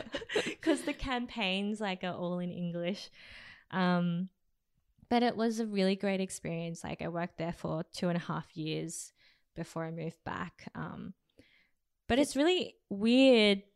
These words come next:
Speaker 2: that I wanted to be a designer, and then I thought, "Oh, maybe I'll be, like, head of marketing somewhere one day, or maybe I'll just be an e-commerce manager one day." Like,
Speaker 1: Mm-hmm.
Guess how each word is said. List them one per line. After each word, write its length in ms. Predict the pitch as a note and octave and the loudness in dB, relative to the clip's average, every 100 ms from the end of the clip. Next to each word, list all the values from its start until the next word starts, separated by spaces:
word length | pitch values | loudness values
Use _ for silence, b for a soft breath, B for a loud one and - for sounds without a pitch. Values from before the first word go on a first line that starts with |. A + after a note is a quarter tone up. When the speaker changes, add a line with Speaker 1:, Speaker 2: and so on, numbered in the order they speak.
| E3+ _ _ | -20 _ _
Speaker 2:
that 220 | G3 F#3 - | 2 2 4
I 140 | G3 | 2
wanted 320 | F#3+ G3+ B3 C#4+ | 4 6 4 4
to 80 | D4+ | 2
be 180 | D4 | 4
a 60 | C#4+ | 4
designer, 880 | - A#3 G3+ F3+ E3+ E3+ E3+ E3+ E3 - | 4 0 0 -2 -2 -4 -4 -6 -8 -8
and 180 | F3+ F#3+ | -4 0
then 160 | G3 | 2
I 140 | A3+ A#3 | 2 0
thought, 380 | - G#3 F#3+ - | 0 2 2 2
"Oh, 360 | G#3+ A3 F3+ - B B B | 2 2 0 -4 B B B
maybe 300 | G#3 G#3+ B3+ | 0 2 4
I'll 160 | C4 B3 | 4 2
be, 320 | - G#3+ G3+ | 2 2 2
like, 340 | F#3+ F3+ - - _ _ _ | 2 0 -6 -20 _ _ _
head 180 | A3+ G#3 | 0 2
of 160 | G3 | 2
marketing 440 | F#3+ F3+ - G3+ G3 | 2 0 0 0 0
somewhere 320 | - F#3+ F3 | 0 0 2
one 280 | F3+ E3+ F3 | 2 0 0
day, 520 | F3+ E3+ D#3+ E3 F3+ B B B | -2 0 -2 -4 -6 B B B
or 100 | - | -2
maybe 320 | G#3 G3+ G#3 A3+ | 2 2 2 2
I'll 140 | G3+ | 0
just 340 | G3+ G3 - | -2 -6 -6
be 220 | - F#3+ F#3 | -2 2 2
an 140 | F3+ | 0
e-commerce 600 | G3+ A3 A3+ G#3+ G3 - | 0 0 4 4 2 0
manager 480 | F#3+ F#3 F3+ F#3 F3 | 0 0 0 0 0
one 320 | F3 E3+ E3+ | 0 -2 -2
day." 480 | E3 E3 E3 D#3+ E3 b b b b _ _ - | 0 0 0 0 -4 b b b b _ _ -4
Like, 380 | F3 E3+ - - _ - | -2 -4 -10 -18 _ -8
Speaker 1:
Mm-hmm. 320 | G#3 F#3 E3+ | -4 -2 -4